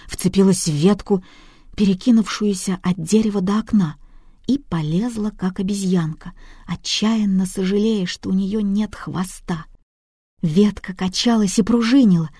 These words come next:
так что Тишка старалась не дышать.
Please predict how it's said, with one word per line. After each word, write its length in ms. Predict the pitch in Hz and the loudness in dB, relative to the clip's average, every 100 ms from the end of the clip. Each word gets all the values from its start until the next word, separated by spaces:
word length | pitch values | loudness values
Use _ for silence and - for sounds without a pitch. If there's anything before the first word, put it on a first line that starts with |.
| - - | -20 -4
так 140 | 233 | -2
что 160 | - 233 | 0 -4
Тишка 560 | - 294 302 - 202 185 - | 0 2 2 2 -4 -4 -10
старалась 560 | - - 214 233 214 - | -8 -2 2 2 2 4
не 160 | 214 220 | 6 6
дышать. 640 | 233 220 254 202 - | 2 0 2 2 0